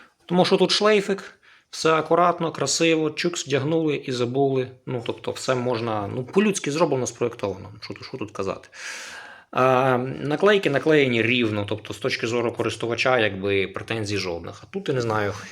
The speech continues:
який п'яний дядько його клеїв, ну, кривизну видно. Це таке. Далі. Тут цікава особливість є. Значить, е, тут немає діодного моста в класичному його розумінні, тому що, ну, тут, розумієте: прийшло, прийшов вітряк, е,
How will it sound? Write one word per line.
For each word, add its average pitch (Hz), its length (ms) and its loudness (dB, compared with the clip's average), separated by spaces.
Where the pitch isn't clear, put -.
який 107 240 -10
п'яний 104 440 -2
дядько 117 340 -2
його 95 140 -4
клеїв, 95 380 -6
ну, 95 240 -8
кривизну 101 440 -4
видно. 85 280 -4
Це 104 120 -4
таке. - 260 -6
Далі. 120 300 0
Тут 170 200 4
цікава 175 320 6
особливість 156 540 4
є. 92 140 0
Значить, 107 460 -2
е, 117 180 2
тут 151 240 -2
немає 180 340 6
діодного 156 480 6
моста 151 240 2
в 165 60 0
класичному 139 460 2
його 123 140 4
розумінні, 120 320 2
тому 107 160 -4
що, 123 100 -2
ну, 120 60 -2
тут, - 180 -6
розумієте: 107 420 -2
прийшло, 131 440 2
прийшов 135 300 2
вітряк, 214 520 0
е, 139 40 2